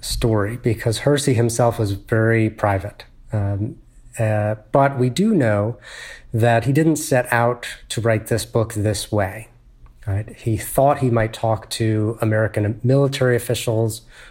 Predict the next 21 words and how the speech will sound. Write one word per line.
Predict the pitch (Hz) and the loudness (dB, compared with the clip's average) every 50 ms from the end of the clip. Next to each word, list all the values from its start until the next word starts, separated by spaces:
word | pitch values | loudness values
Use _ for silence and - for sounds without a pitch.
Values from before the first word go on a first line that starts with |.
| - - | -14 -6
or | - 113 110 | -2 0 0
even | 110 110 98 110 104 95 104 110 - - | 2 0 0 0 0 0 -2 -4 -6 -6
Japanese | - - 110 98 - 104 107 113 123 127 117 - | -2 -2 -2 0 0 0 2 2 2 2 0 0
military | 123 113 110 107 - - 110 107 104 | -2 -2 -2 -2 -2 -2 -2 -2 -2
officials. | 104 95 - - 101 - - 104 104 101 98 - - _ - - - - - - - - - - | -2 -4 -6 -8 -8 -4 -2 -2 -2 -2 -4 -8 -12 _ -20 -20 -20 -20 -20 -20 -20 -20 -14 -4
Um, | - 117 110 104 101 107 110 - - - | -2 0 0 0 0 -2 -6 -8 -12 -12
those | 117 110 110 143 147 156 147 151 | -8 -2 0 2 2 2 2 2
avenues | 131 127 127 127 127 113 98 110 | 2 2 4 2 0 0 -2 -2
were | 110 110 | -2 -2
very | 101 - - 131 131 131 120 | -2 -2 0 2 2 2 2
quickly | - - 120 113 - 110 107 104 101 - - - - - - | 0 -2 -4 -2 0 0 0 0 -2 -6 -10 -20 -20 -18 -10
cut | - - 117 110 | -2 0 2 2
off | 104 95 92 - - - - | 2 0 -2 -6 -12 -16 -10
for | - - 110 | -4 -2 -2
him. | 90 98 104 117 - - _ - - - - - - - - - - - - - | -2 -2 -6 -6 -8 -16 _ -20 -20 -20 -20 -20 -20 -20 -20 -20 -20 -20 -10 -8
Um, | 110 104 101 101 101 101 - - | -6 -4 -4 -4 -6 -8 -8 -4
that | - 110 104 104 101 - | 0 0 0 0 -2 -4
censorship | - - 131 127 127 - 127 113 - - 117 110 113 - | -2 0 2 2 2 0 -2 -2 0 0 -2 -2 -2 -6
during | - - 117 117 120 117 113 | -4 0 2 2 2 2 2
the, | 110 107 110 - - - - | 0 -2 -4 -10 -14 -6 -4
the | 113 | -2